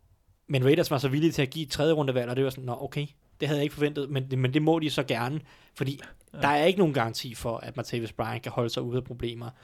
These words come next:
Speaker 1: Og han er en spiller, som ikke kun uden for banen, men også på banen, har været ustabil og har svært ved at, at,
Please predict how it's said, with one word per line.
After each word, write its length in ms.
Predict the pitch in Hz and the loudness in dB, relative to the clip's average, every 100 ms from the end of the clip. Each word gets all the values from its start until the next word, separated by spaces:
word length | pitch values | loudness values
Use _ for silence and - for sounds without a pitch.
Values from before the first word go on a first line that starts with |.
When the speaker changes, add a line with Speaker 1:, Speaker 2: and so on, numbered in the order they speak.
| - - - | -20 -16 -4
Speaker 1:
Og 100 | 139 | -2
han 100 | 147 | -2
er 160 | 151 | 0
en 100 | 185 | 0
spiller, 360 | - 151 139 147 | 0 2 4 4
som 280 | - 123 127 | 2 0 0
ikke 160 | 147 | -6
kun 320 | - 160 135 131 | 4 4 4 0
uden 200 | 160 190 | 2 2
for 100 | 165 | 0
banen, 200 | 135 127 | -2 -2
men 80 | 127 | -2
også 140 | 131 | -2
på 120 | - 190 | 2 2
banen, 380 | 151 131 135 143 - - - | 2 -2 -4 -8 -14 -20 -8
har 120 | - | 0
været 180 | 131 127 | 4 4
ustabil 640 | 143 147 - 135 147 131 120 | 4 0 0 0 2 2 2
og 180 | 110 - - - _ | 0 -4 -14 -20 _
har 140 | - 131 | -6 -2
svært 420 | - 160 151 143 | 2 4 4 4
ved 260 | 143 143 139 | 6 6 8
at, 420 | 123 117 113 - _ - | 6 6 2 -2 _ -6
at, 360 | 120 117 117 | -4 -4 -8